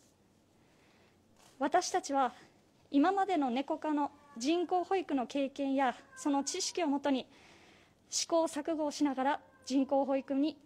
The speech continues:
取り組みました。人工保育は獣医師とスナネコの担当者、私と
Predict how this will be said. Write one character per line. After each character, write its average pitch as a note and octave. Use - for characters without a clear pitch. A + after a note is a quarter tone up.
取 B3+
り A#3
組 B3+
み B3
ま B3
し -
た。 -
人 F#4
工 G4
保 G4
育 F4+
は B3
獣 C#4+
医 D4
師 -
と A3+
ス -
ナ E4
ネ E4
コ E4
の D#4+
担 D4+
当 C#4+
者、 B3+
私 C4
と C4+